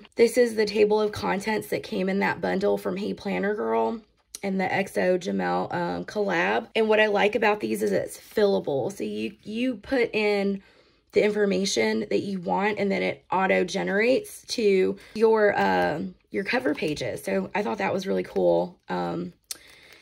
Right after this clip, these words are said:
and then here, and all of these are printed on vellum. And then here th-, is a dashboard. I just made this on Canva and printed it on photo paper. I found the image on Google.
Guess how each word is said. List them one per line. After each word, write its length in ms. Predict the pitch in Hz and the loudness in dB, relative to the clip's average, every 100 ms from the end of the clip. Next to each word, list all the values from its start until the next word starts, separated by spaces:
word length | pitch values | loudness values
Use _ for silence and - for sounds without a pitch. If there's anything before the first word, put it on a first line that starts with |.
| - _ - | -20 _ 0
and 180 | 208 208 | 2 6
then 360 | 202 190 196 | 6 4 2
here, 720 | 202 - 226 226 196 190 208 - | -2 -4 0 4 4 2 -2 -4
and 100 | 202 | -2
all 200 | 196 226 | 2 2
of 60 | 233 | 2
these 200 | 240 196 | 0 -4
are 60 | |
printed 300 | 196 190 190 | -4 -6 -4
on 160 | - 156 | -4 -6
vellum. 540 | 165 95 - - - - _ _ _ - - - - - | -6 -4 -4 -6 -12 -16 _ _ _ -20 -20 -20 -20 -6
And 160 | 214 220 | 0 2
then 100 | 214 | 2
here 540 | 214 226 220 226 170 - | 0 2 4 4 0 -2
th-, 160 | 214 | 0
is 160 | 220 196 | 2 0
a 60 | |
dashboard. 640 | 196 175 185 - 220 196 196 | 0 2 0 -2 0 2 2
I 120 | 180 | -4
just 260 | 180 220 208 | -4 -6 -6
made 280 | 196 175 175 | -4 -4 -2
this 200 | 202 196 | -4 -2
on 240 | 185 185 | -6 -6
Canva 500 | - 262 240 240 - | -6 -6 -4 -2 -2
and 140 | 196 190 | -4 -6
printed 340 | 190 185 208 | -6 -4 -2
it 160 | 196 - | -2 -2
on 180 | 185 | -6
photo 280 | 190 180 185 | -4 -2 -2
paper. 420 | 180 170 175 180 | -4 -8 -4 -2
I 100 | - | -2
found 220 | 180 190 190 | -4 -4 -4
the 80 | |
image 240 | - 185 180 | -4 -4 -4
on 140 | 175 | -6
Google. 460 | 170 170 147 117 | -6 -6 -4 -6